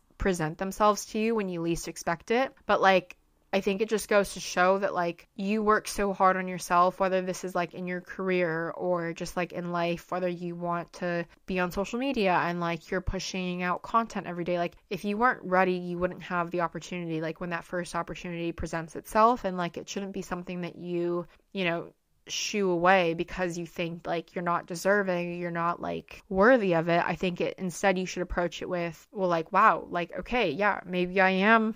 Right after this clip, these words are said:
like, worthy of this. Maybe this is, like, the right timing and maybe I should just go for it." And I think it's really important to remind yourself that, like, life has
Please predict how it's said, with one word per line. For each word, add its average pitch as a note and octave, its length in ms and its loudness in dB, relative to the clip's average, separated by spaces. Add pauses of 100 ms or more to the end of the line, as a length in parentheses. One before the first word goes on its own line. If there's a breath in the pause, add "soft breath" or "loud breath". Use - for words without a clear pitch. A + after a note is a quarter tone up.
like, F3+ 280 0
worthy F#3 280 8
of F3+ 100 6
this. F3+ 260 0
Maybe F#3 280 2
this F#3 240 -2
is, G#3 160 6
like, F3+ 200 0
the F#3 100 -4
right F3 180 0
timing A#3 400 2
and F3 100 -2
maybe F3 300 -2
I F3+ 80 0
should A3 400 0 (140)
just G3 200 -2
go G#3+ 200 4
for E3+ 300 -2
it." E3+ 200 2
And F#3+ 100 -4
I F#3 120 0
think F#3+ 240 -2
it's - 160 -6
really G3 180 0
important F3+ 520 -6 (100)
to F3 440 0
remind F3+ 380 -2
yourself E3+ 400 -2
that, - 160 -8
like, E3 420 -2
life F3 300 -2
has F3 460 -4